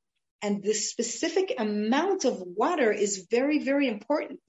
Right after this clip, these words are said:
It can't be smaller and it can't be much bigger. It has to be exactly this size because the size has a meaning, and it's round because the water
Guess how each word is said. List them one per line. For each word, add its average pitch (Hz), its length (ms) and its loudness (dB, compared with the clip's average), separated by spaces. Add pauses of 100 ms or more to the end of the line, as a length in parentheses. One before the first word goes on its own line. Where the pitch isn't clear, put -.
It - 140 -6
can't 277 240 -2
be 269 120 -2
smaller 214 500 2
and 220 120 2
it 190 100 -6
can't 233 200 -2
be 233 120 -6
much 202 260 -2
bigger. 196 200 2
It 208 80 0
has 214 200 -4
to - 100 -14
be 214 80 -2
exactly 226 580 0
this 190 280 -2
size 185 440 -4 (480)
because 214 340 0
the 208 100 0
size 220 500 0
has 208 300 0
a 208 60 4
meaning, 190 480 0
and 190 100 -4
it's 190 240 -4
round 214 580 0
because 202 320 -4
the 185 200 -2
water 226 540 2